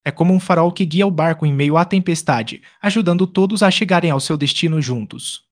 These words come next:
Como a humildade transforma a liderança? A humildade transforma a liderança de várias maneiras.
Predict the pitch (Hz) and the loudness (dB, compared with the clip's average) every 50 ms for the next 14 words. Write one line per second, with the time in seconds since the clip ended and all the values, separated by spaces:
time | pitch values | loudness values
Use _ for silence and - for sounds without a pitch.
0 | _ _ _ _ - 214 240 247 226 196 190 175 147 147 156 151 170 180 180 185 | _ _ _ _ -2 0 0 2 2 2 2 2 2 2 0 0 0 -2 0 0
1 | 180 175 180 - 175 170 165 180 175 165 170 160 170 160 156 160 156 156 175 175 | 0 0 0 0 0 0 2 2 0 0 0 0 2 2 4 2 2 2 0 0
2 | 185 185 151 143 139 143 143 180 185 190 185 180 180 - - 170 170 175 175 165 | 0 2 2 2 0 2 0 -2 -2 0 0 0 0 2 0 0 2 2 0 0
3 | 170 180 156 165 160 160 151 160 175 151 165 135 139 139 147 151 151 151 165 165 | 0 0 2 2 2 2 2 0 0 -2 0 0 2 2 2 2 0 0 -2 -2
4 | 160 151 127 113 104 104 101 113 - - - - | -2 -2 -2 -2 -4 -6 -10 -10 -10 -12 -12 -14